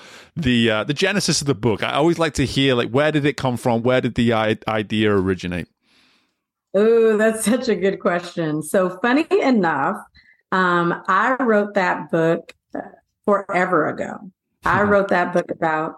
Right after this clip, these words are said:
Speaker 2: nine, ten years ago. And I wrote the book. It started out kind of as a, like, a journal entry because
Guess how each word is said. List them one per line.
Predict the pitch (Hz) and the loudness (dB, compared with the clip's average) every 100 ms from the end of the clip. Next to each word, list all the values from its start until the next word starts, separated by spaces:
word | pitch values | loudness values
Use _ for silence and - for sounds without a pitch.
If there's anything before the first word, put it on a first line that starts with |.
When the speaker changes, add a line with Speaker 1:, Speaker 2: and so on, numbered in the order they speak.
| _ _ - | _ _ -10
Speaker 2:
nine, | 170 156 151 156 175 190 | -4 -2 -2 0 0 0
ten | 185 180 175 | 0 0 0
years | 165 170 | 0 0
ago. | 190 202 202 214 - - _ _ - | 2 2 2 0 -4 -14 _ _ -2
And | 190 | 0
I | 180 180 | 0 0
wrote | 180 190 269 - | 0 2 0 0
the | 233 | 0
book. | 180 175 | 0 0
It | 180 175 | 0 -4
started | - 208 233 233 | 0 0 2 2
out | 185 180 180 | 2 0 -4
kind | - 202 196 | -6 -4 0
of | |
as | 185 165 | 0 0
a, | 165 165 | -2 0
like, | 156 160 | -2 -2
a | 160 156 | -4 -4
journal | 147 165 170 190 | -2 0 0 0
entry | 190 196 214 214 226 226 _ _ _ | 0 0 2 2 0 -6 _ _ _
because | 196 196 - 185 170 165 160 160 | -2 -2 -2 0 2 2 2 -2